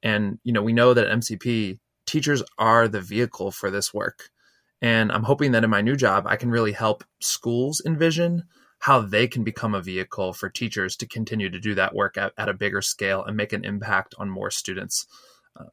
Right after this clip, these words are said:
delivering that student-centered experience and building a school community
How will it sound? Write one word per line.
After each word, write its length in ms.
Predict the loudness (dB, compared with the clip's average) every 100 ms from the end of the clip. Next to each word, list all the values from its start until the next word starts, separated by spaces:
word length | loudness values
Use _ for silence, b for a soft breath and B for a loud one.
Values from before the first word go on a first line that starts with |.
| -6
delivering 440 | 0 2 4 2 4
that 280 | 2 0 -6
student-centered 580 | -2 0 0 -2 -2
experience 800 | -4 -8 -2 2 2 2 0 -2 -6
and 160 | -6
building 500 | -2 0 0 0 -2 -6
a 80 | -4
school 380 | -2 0 0 -2
community 720 | -2 -4 -4 -4 -4 -4 -8